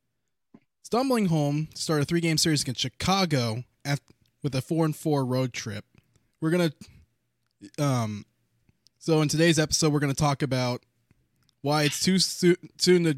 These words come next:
it's too soon to get to the le-, ledge, and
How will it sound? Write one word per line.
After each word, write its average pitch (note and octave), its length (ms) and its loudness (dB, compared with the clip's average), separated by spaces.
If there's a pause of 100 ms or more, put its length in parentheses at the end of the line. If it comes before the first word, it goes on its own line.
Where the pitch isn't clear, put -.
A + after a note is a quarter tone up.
(420)
it's D3 220 -10
too F3+ 140 0
soon E3+ 200 0
to D#3 60 0
get D3 160 -4
to D3+ 80 -8
the D3+ 60 -2
le-, D#3+ 220 -2 (260)
ledge, D#3 760 -4 (100)
and B2+ 560 -8